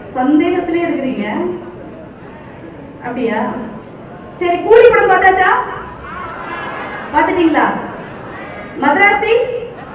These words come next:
எல்லாரும் பாத்துட்டீங்களா? பக்கத்துல இருக்க ரோஹிணி தியேட்டர்லயா இல்ல வேற தியேட்டர்லயா?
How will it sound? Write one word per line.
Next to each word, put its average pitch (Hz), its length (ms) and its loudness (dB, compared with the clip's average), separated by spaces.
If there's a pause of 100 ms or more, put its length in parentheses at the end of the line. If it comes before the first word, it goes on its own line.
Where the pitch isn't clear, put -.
(1120)
எல்லாரும் 370 280 4
பாத்துட்டீங்களா? 320 460 4 (460)
பக்கத்துல 359 300 4
இருக்க 359 240 4
ரோஹிணி 359 260 8
தியேட்டர்லயா 254 400 2 (1080)
இல்ல 294 100 -2 (100)
வேற 311 120 8 (100)
தியேட்டர்லயா? 262 440 2